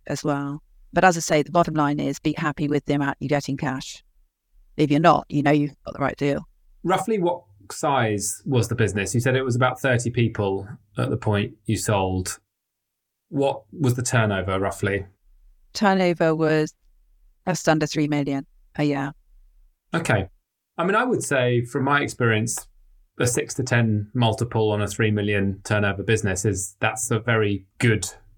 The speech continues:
Speaker 2: result. And presumably, qu-, that's
Speaker 1: We
Speaker 2: based
Speaker 1: had a
Speaker 2: on
Speaker 1: really high profit margin.
Speaker 2: Right. Okay.
Speaker 1: Yeah.
Speaker 2: <laughs> And retained clients as well,
Speaker 1: Yeah.
Speaker 2: I think, which makes a big difference with an acquirer looking at a business like that.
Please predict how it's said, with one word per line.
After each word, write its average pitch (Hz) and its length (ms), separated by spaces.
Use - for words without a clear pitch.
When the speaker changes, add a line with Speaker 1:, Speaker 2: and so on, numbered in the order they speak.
Speaker 2:
result. 104 560
And 120 120
presumably, 117 920
qu-, - 480
that's - 560
Speaker 1:
We 240 80
Speaker 2:
based 123 300
Speaker 1:
had 190 100
a 185 60
Speaker 2:
on - 60
Speaker 1:
really 202 260
high 190 200
profit - 380
margin. 170 440
Speaker 2:
Right. 113 320
Okay. 123 200
Speaker 1:
Yeah. 151 360
Speaker 2:
<laughs> - 60
And 143 160
retained 120 440
clients 104 360
as 101 120
well, 156 240
Speaker 1:
Yeah. 104 60
Speaker 2:
I 98 60
think, 95 360
which 113 320
makes - 240
a - 60
big 98 180
difference 101 640
with 107 200
an 98 80
acquirer 95 420
looking 95 300
at 101 60
a 98 40
business 101 380
like - 140
that. 98 160